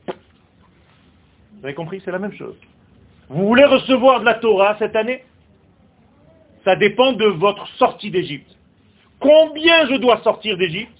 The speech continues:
Combien ? Jusqu'à quand je cours pour me sauver de l'Égypte ? Combien de degrés il faut que je dépasse ? Cinquante degrés. Pourquoi ? Parce que cinquante degrés me permettent de dépasser la nature. La nature, c'est sept. Sept fois sept,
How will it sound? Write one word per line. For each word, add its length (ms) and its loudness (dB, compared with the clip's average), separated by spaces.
Combien ? 360 -2
Jusqu'à 260 -4
quand 200 0
je 80 -4
cours 420 -6
pour 120 -12
me 80 -10
sauver 240 -2
de 60 -4
l'Égypte ? 320 -12
Combien 240 -10
de 120 -12
degrés 320 -12
il 60 -14
faut 140 -14
que 80 -18
je 100 -12
dépasse ? 360 -16
Cinquante 800 -10
degrés. 380 -16
Pourquoi ? 560 -2
Parce 160 -2
que 120 0
cinquante 520 -2
degrés 400 -4
me 240 -4
permettent 460 -4
de 120 -4
dépasser 600 -4
la 120 0
nature. 420 -6
La 120 -2
nature, 340 -6
c'est 200 -4
sept. 280 -2
Sept 180 2
fois 240 2
sept, 240 0